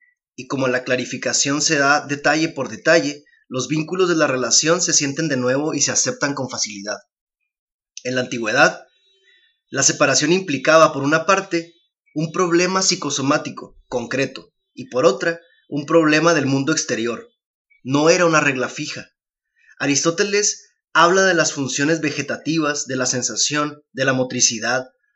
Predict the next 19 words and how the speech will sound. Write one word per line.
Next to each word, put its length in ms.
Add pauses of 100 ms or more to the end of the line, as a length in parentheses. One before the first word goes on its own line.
(140)
como 200
las 160
categorías 500
principales 640
que 100
constituyen 580
los 220
actos 300
del 160
alma, 340 (260)
y 120
continúa 480
hablando 420
de 240
ellas 440 (320)
como 300
idénticas, 840
de 260
hecho, 440